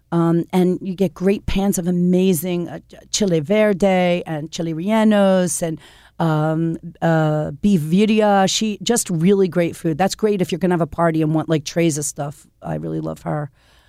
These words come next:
Chinese food is my favorite, and, you know, our, we're challenged here, but I do love, uh, Shandong and, um, Henry Liu, and, uh,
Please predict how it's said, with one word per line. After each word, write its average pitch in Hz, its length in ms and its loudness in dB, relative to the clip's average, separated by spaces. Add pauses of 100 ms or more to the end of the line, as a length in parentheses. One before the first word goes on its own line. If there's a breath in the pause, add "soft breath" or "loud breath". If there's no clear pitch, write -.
(300 soft breath)
Chinese 294 420 2
food 262 160 -4
is 226 120 2
my 214 120 4
favorite, 226 460 0
and, 190 220 2 (580 soft breath)
you 233 120 4
know, 196 300 4
our, 196 240 0
we're 220 160 0
challenged 226 560 0
here, 220 240 2
but 196 160 0
I 180 80 2
do 196 240 0
love, 196 420 2
uh, 190 200 2
Shandong 185 800 2
and, 170 240 2
um, 165 480 -2
Henry 190 260 2
Liu, 180 540 2
and, 175 300 -2
uh, 165 180 2